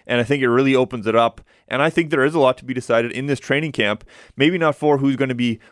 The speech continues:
on the ice, although I think that is actually a, a real battle that could be happening in the training camp, but it's also who's gonna be staying with the team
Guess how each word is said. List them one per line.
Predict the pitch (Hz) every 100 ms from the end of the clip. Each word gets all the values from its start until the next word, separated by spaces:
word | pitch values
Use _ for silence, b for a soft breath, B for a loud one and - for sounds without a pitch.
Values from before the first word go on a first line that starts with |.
| b
on | 127
the | 123 107
ice, | 135 185 151
although | 131 127
I | 120
think | 139 131
that | 120 113 -
is | 123 131
actually | 123 127 131 120
a, | - 101
a | 107 107
real | 107 117 127 127 123
battle | 117 110 110 127 131
that | 120
could | - 120
be | - 120
happening | 123 123 131
in | 127
the | 123
training | 127 131
camp, | 127 135 131
but | 127
it's | 120
also | 131 139 135 117 b b b
who's | 160 156
gonna | 143
be | 127
staying | 117 - 139 165 143
with | 127 117
the | 117
team | - 117 113 110